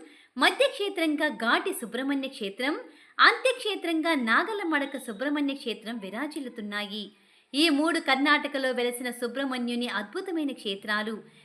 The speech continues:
విశేషం ఏమిటంటే, ఈ మూడు కలిపితే ఒక సర్పాకారం ఏర్పడుతుంది. ఈ మూడు క్షేత్రాల్లో మొదటిది అయిన కుక్కే సుబ్రహ్మణ్య క్షేత్ర విశేషాలను ఈ వీడియోలో తెలుసుకుందాం. పశ్చిమ కనుమలలో దక్షిణ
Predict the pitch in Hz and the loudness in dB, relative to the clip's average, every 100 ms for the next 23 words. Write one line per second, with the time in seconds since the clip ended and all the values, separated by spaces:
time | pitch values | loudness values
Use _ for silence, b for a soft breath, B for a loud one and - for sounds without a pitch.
0 | b 196 247 302 311 311 294 277 277 277 | b -8 0 2 2 2 0 0 0 0
1 | 285 311 466 480 B B 302 349 294 453 | 0 0 0 -6 B B 2 4 4 4
2 | 480 480 392 381 370 349 330 277 254 262 | 4 4 2 0 0 0 0 0 -2 -2
3 | 269 302 415 427 330 294 254 202 202 226 | -2 4 4 4 0 0 -2 -4 -4 -6
4 | 226 226 226 233 214 b b b 269 320 | -4 -4 -4 -4 -6 b b b 2 4
5 | 277 311 311 311 294 285 262 262 254 247 | 4 2 0 -2 -2 0 0 2 0 -2
6 | 220 226 285 285 247 202 233 269 392 403 | -2 -4 -4 -4 -2 -2 -2 0 -2 -4
7 | B B B 392 392 453 403 320 277 427 | B B B 0 2 0 0 -4 -4 -4
8 | 453 415 392 349 302 294 220 226 285 277 | -4 -4 -4 -6 -4 -4 -4 -4 -4 -2
9 | 247 247 254 359 226 269 392 370 285 269 | -2 -2 -2 -2 -2 -2 -2 -2 -2 -2
10 | 262 262 196 - 220 214 214 208 190 175 | -2 -4 -8 -8 -8 -2 2 2 -2 -8
11 | - _ - 311 302 392 349 294 269 294 | -20 _ 10 10 12 10 10 10 10 10
12 | 302 294 294 415 - 311 - 480 | 10 10 10 8 8 6 6 -2